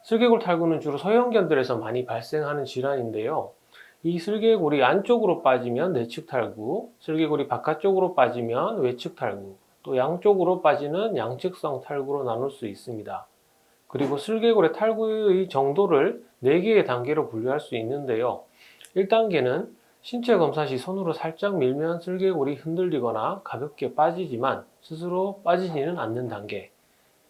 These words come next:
이 단계는 간헐적으로 슬개골이 탈구되었다가 스스로 환납이 되는 단계. 삼 단계는 평소 탈구되어 있는 상태로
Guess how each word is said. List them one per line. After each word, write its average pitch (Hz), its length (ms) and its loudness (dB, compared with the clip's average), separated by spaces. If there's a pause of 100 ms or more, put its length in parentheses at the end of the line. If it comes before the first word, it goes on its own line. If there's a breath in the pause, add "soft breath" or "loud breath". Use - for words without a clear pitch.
(160 soft breath)
이 131 100 -2
단계는 165 680 0
간헐적으로 180 640 0
슬개골이 185 540 0
탈구되었다가 156 960 0
스스로 165 380 -8
환납이 165 440 -6
되는 120 320 -10
단계. 104 420 -10 (600 soft breath)
삼 190 240 0
단계는 175 600 0
평소 185 280 -2
탈구되어 196 600 4
있는 143 360 0
상태로 120 580 -2